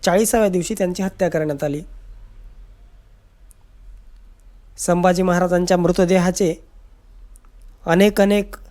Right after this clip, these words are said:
भागात त्याचे तुकडे केले गेले व तुळापूर येथे असलेल्या भीमा, भामा आणि इंद्रायणी या त्रिवेणी संगमाच्या ठिकाणी हालाकीच्या अवस्थेत फेकून दिल्या गेल्या.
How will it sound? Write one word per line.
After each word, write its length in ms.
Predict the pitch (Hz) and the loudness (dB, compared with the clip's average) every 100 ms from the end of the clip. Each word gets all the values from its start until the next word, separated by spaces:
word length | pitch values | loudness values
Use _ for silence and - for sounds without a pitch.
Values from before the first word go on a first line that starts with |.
| - - | -20 -16
भागात 420 | 156 170 170 202 180 - - - | -2 0 2 2 0 -6 -12 -4
त्याचे 180 | 165 170 | -4 -2
तुकडे 340 | 202 196 214 | -2 2 2
केले 260 | 226 220 196 | 4 4 4
गेले 260 | 180 180 - - - - - | 4 2 -2 -16 -20 -20 -6
व 240 | 170 175 202 - - _ _ _ - - | 2 2 2 -4 -20 _ _ _ -20 -4
तुळापूर 360 | 208 214 208 240 | 2 2 2 0
येथे 240 | 220 202 | 0 2
असलेल्या 480 | 196 175 185 165 170 214 - | 0 0 0 2 0 -4 -4
भीमा, 400 | 165 196 214 220 214 - - - - | 2 2 2 -2 -6 -20 -20 -20 -12
भामा 440 | 160 160 190 220 180 - - - | -2 4 4 4 2 -4 -16 -6
आणि 220 | 151 180 | -2 4
इंद्रायणी 560 | 185 202 226 190 165 208 - - | 6 6 4 2 0 -6 -14 -4
या 240 | 185 190 202 - - - | 0 0 0 -8 -10 0
त्रिवेणी 340 | 196 214 240 | 4 4 4
संगमाच्या 520 | 226 208 190 185 175 | 4 2 2 2 0
ठिकाणी 400 | 175 175 165 190 285 - - - - - - | -2 -2 -2 -2 -6 -14 -18 -18 -20 -20 -4
हालाकीच्या 540 | 196 226 233 233 196 | 2 2 2 2 2
अवस्थेत 380 | 160 160 - 240 - - - | 0 -4 -6 -8 -10 -20 -6
फेकून 300 | 214 214 170 | -2 0 0
दिल्या 200 | 160 147 | 0 0
गेल्या. 260 | 151 151 | 0 -2